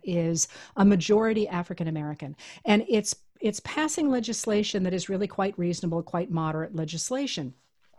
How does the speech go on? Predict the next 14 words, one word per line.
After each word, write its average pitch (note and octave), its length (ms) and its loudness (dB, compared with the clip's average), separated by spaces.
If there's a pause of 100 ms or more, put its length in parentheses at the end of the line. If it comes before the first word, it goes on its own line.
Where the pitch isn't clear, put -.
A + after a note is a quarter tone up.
(160)
But - 300 2
what G3+ 100 0
happens C#4+ 480 -2
is F3+ 380 -4
that E3+ 280 -4
South A3+ 360 0
Carolinians, F#3 920 -2
white F#3 360 -2
reactionary G3 640 -4
South E3+ 280 -4
Carolinians, E3+ 760 -4
begin F#3+ 420 -2
to D4 100 -4
say D3+ 540 -2